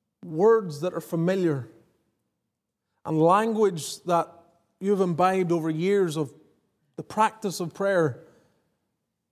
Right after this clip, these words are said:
thinking carefully. It's part of the challenge I have, even as I lead publicly in prayer for you,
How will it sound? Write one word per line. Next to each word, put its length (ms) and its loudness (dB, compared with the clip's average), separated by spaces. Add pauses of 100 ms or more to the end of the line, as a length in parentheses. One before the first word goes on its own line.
(300)
thinking 500 0
carefully. 540 0 (2500)
It's 80 -16
part 240 2
of 80 -8
the 80 -4
challenge 380 0
I 160 4
have, 400 -4 (800)
even 200 -4
as 140 -2
I 360 2
lead 380 -2
publicly 440 -2
in 140 -6
prayer 420 -2 (720)
for 200 0
you, 420 2